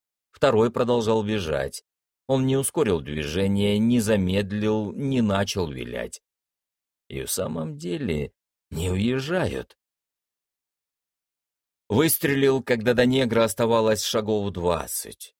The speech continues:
и снова точно в голову. Две пули, одна чуть пониже, в шею, вторая точно в башку, аж брызнула. Упал, как подкошенный.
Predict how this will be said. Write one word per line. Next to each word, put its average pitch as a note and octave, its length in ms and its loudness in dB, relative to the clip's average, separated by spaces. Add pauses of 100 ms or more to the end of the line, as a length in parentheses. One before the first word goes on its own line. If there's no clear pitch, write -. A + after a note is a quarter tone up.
(160)
и B2 80 -2
снова C#3+ 340 2
точно F2 680 -4
в F#2 160 -6
голову. A#1+ 680 -6 (540)
Две A2+ 320 0
пули, F#2+ 340 -2
одна F#2+ 480 2
чуть G#2 340 -6
пониже, G#2+ 720 0
в - 80 -14
шею, F#2+ 600 0
вторая A#2 500 2
точно G2+ 500 0
в E2+ 60 -2
башку, C#2+ 760 -6
аж F2 240 0
брызнула. B1+ 920 -8 (920)
Упал, B2+ 420 2
как A2+ 260 -4
подкошенный. A1+ 920 -8